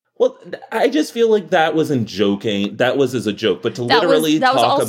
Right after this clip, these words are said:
Speaker 1: about these
Speaker 2: encompassing,
Speaker 1: women's
Speaker 2: like, their
Speaker 1: to talk about these women's plastic surgery and their own
Speaker 2: Oh,
Speaker 1: personal
Speaker 2: yeah.
Speaker 1: choices.
Speaker 2: Mm.
Speaker 1: It's like, let's let the characters and these actresses be who they are. And
Speaker 2: Well, also, like, we don't have time or the bandwidth, frankly, to, like,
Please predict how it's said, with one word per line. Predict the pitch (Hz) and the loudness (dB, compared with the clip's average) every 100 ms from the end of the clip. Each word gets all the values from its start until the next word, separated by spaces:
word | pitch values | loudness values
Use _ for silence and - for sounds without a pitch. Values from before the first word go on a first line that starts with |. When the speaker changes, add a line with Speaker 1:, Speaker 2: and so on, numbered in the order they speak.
| 330 269 | 2 2
Speaker 1:
about | |
these | 254 240 | 2 0
Speaker 2:
encompassing, | 214 208 202 | 0 0 0
Speaker 1:
women's | 208 214 | -2 -2
Speaker 2:
like, | 185 175 | -4 -4
their | 196 180 - _ _ _ _ _ 139 | -8 -8 -10 _ _ _ _ _ -4
Speaker 1:
to | 156 | -4
talk | - 208 | -2 -4
about | 196 | -2
these | 180 131 | -2 -2
women's | 110 107 98 | 0 -2 -4
plastic | - 90 82 - | -6 -6 -6 -12
surgery | - 131 117 113 107 107 101 101 | -6 0 0 0 0 2 2 0
and | 98 92 | -2 -2
their | 92 98 | -2 -2
own | 90 | -4
Speaker 2:
Oh, | 139 87 | -6 -2
Speaker 1:
personal | 117 113 123 110 | -2 -2 -2 -2
Speaker 2:
yeah. | 110 | -2
Speaker 1:
choices. | - 107 101 104 98 98 90 | -2 -2 -2 -2 -2 -2 -4
Speaker 2:
Mm. | 87 - - | -12 -20 -8
Speaker 1:
It's | 147 156 | -6 -4
like, | 165 160 | -4 -4
let's | 170 226 302 - 196 | -4 -4 -4 -6 -6
let | 202 | -4
the | 202 | -6
characters | - 147 131 123 123 120 117 113 | -4 -2 -2 -2 -2 0 0 -2
and | 110 | -4
these | 104 104 | -4 -4
actresses | 90 90 104 104 - | -4 -6 -8 -10 -8
be | 90 90 | -8 -8
who | 92 | -8
they | 85 82 | -8 -6
are. | 76 73 73 76 - - - - | -6 -6 -6 -8 -10 -18 -20 -8
And | - | -4
Speaker 2:
Well, | 302 302 | -2 -2
also, | 226 233 - 233 214 208 | -2 -2 -4 -2 0 0
like, | 208 180 180 | 0 -2 -4
we | 202 | -6
don't | 196 190 175 | -6 -8 -10
have | 180 | -12
time | 175 - 175 170 165 | -10 -8 -6 -6 -6
or | 202 | -8
the | 285 | -8
bandwidth, | 226 208 196 - | -6 -6 -6 -8
frankly, | 156 170 170 160 | -10 -8 -10 -10
to, | 180 | -6
like, | 156 147 | -6 -6